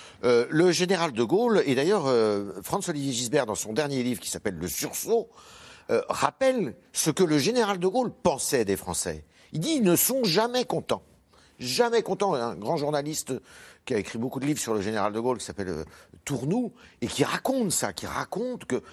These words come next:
les Français sont, sont, sont difficiles à dompter, ne sont jamais. Alors, ça, c'est la première chose. La deuxième chose,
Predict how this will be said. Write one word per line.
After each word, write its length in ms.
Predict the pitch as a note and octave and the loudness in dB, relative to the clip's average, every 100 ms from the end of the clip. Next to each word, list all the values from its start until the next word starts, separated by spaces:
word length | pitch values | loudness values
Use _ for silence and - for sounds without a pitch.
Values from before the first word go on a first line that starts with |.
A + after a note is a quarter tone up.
| - | -6
les 100 | A#2 | -4
Français 380 | C3 B2+ B2 A#3+ | -2 -2 -2 0
sont, 320 | - - F3 - - - _ _ _ _ _ _ - | 0 0 -4 -6 -18 -20 _ _ _ _ _ _ -10
sont, 360 | - - D3 C3+ | -4 -2 -2 -4
sont 200 | A#2 C3+ | -4 -6
difficiles 420 | C3 F3 E3 G3 | -6 -4 -2 0
à 60 | C#3+ | 0
dompter, 580 | E3+ G#3 F#3 A#3+ A3+ F#3+ | 0 -6 -4 -2 0 0
ne 120 | A#2+ | -4
sont 200 | A#2+ C#3+ | -6 -4
jamais. 460 | D3 E3 G3 F3 - | -2 -2 0 0 0
Alors, 360 | D#3 D#3+ B2+ - - - | 2 4 2 0 -12 -4
ça, 160 | - A3 | 0 2
c'est 120 | G#3+ | 4
la 80 | - | 2
première 220 | C3 A2 | 0 -2
chose. 240 | - D#2+ - | -6 -10 -4
La 100 | - | 0
deuxième 260 | G#3 C4+ D3 | 2 2 2
chose, 360 | - G#3+ A#3 | 2 2 2